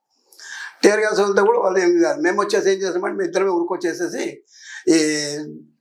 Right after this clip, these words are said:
అం-, అంజలి టాకీస్ దర్గా ఉన్నది మెయిన్ రోడ్ మీద సికింద్రాబాద్లో, కింగ్స్వేలో,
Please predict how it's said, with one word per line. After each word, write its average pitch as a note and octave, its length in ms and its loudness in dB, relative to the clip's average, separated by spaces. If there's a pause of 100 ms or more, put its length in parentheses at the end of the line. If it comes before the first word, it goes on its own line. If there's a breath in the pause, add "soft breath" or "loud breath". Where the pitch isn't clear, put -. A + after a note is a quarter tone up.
(120)
అం-, F3 300 4
అంజలి G3+ 220 4
టాకీస్ G3 220 4
దర్గా F3 380 4
ఉన్నది F#3+ 280 2 (800)
మెయిన్ F3+ 220 6
రోడ్ D#3 160 0
మీద - 140 -10 (380)
సికింద్రాబాద్లో, - 600 0 (140)
కింగ్స్వేలో, F3 400 2